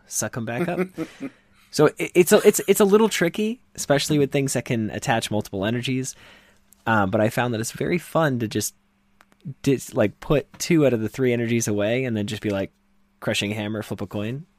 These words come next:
Speaker 1: Oh, I got it to heads. All right, I'm gonna load search, grab another Scoop Up Net, and, uh, pass." <laughs> And I just make them so mad. It's so fun. Um, but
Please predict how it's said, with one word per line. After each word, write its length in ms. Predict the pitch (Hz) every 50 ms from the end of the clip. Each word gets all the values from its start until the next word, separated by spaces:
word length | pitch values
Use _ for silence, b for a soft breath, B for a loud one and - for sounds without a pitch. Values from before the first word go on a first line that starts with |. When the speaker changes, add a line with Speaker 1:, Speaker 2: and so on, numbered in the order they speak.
| _ -
Speaker 1:
Oh, 420 | 139 147 147 131 131 117 110 110
I 120 | 107 104 104
got 160 | 120 113 107
it 80 | 101 -
to 60 | -
heads. 420 | - - 120 127 143 165 185 - - -
All 80 | 147
right, 260 | 156 120 110 120 - _ -
I'm 120 | 113 120 120
gonna 140 | 117 110 101
load 340 | 98 101 104 110 113 113
search, 400 | - - 117 117 135 - - -
grab 180 | - 98 98 95
another 440 | 107 107 101 101 104 101 101 107 120 - B B B B B B
Scoop 320 | - - - 131 120 -
Up 140 | 123 113 -
Net, 240 | 123 117 139 - -
and, 240 | - 127 117 117 120
uh, 160 | 120 123 123
pass." 380 | 135 - 165 175 - - - - B
<laughs> 40 | B B B B B B B B B B B B B B - _ - - B B B 202 B B
And 140 | 147 156 160
I 80 | 165
just 180 | 151 175 170 160
make 200 | 160 160 151 -
them 120 | 156 156
so 380 | 156 - - - 147 135 131 127
mad. 240 | 127 123 110 101 120
It's 160 | 143 147 -
so 280 | - - 156 139 127
fun. 400 | 113 - 120 107 95 95 101 107 - B B B B B B B B B B B B B B _ _ _ _ -
Um, 340 | 107 104 98 92 87 90 104 - _ _
but 220 | - 147 143 -